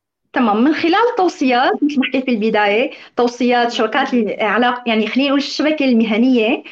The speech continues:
آه، مثلًا أشخاص أنا بعرفهم هون، هن مثلًا بسوريا، ممكن يرشحوني لأشخاص مثلًا بالخليج، آه، ممكن عن طريق مثلًا إخواتي، إنه نحن بنعرف هذا الشخص،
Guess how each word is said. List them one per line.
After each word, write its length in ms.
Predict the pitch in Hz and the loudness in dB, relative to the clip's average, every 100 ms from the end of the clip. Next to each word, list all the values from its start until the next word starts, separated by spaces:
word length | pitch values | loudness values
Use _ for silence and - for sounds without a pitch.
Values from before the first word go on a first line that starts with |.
| - - - - | -20 -20 -12 -2
آه، 340 | 226 226 233 | 0 2 2
مثلًا 500 | 233 247 254 247 247 | 2 2 0 2 0
أشخاص 300 | 240 - 285 | 0 -2 -2
أنا 120 | - 262 | 0 2
بعرفهم 560 | 226 285 294 233 226 | 2 0 0 2 2
هون، 120 | 240 | 4
هن 200 | 240 240 | 4 2
مثلًا 240 | 226 226 226 | 0 0 -2
بسوريا، 580 | 214 254 247 220 226 226 - - - | -2 -2 -2 0 0 0 -6 -12 0
ممكن 200 | 269 320 | 2 2
يرشحوني 480 | 262 233 - 277 277 | 0 0 0 0 2
لأشخاص 320 | 240 - 247 | 0 0 -2
مثلًا 280 | 247 226 214 | 0 0 0
بالخليج، 720 | 214 214 220 233 233 214 214 - - - | -2 -2 0 2 0 -2 -8 -14 -8 -2
آه، 120 | 226 | 2
ممكن 220 | 254 294 247 | 2 2 2
عن 120 | 240 | 2
طريق 200 | 240 240 | 0 0
مثلًا 340 | 247 240 220 | 0 0 -2
إخواتي، 800 | - - 226 240 240 220 220 214 | -4 -2 0 0 0 0 0 0
إنه 220 | 214 214 | 0 0
نحن 220 | 220 247 240 | 0 0 0
بنعرف 340 | 240 233 233 | 2 0 0
هذا 140 | 208 | -2
الشخص، 600 | 220 - 262 226 226 226 | -2 -4 -4 -2 -2 -4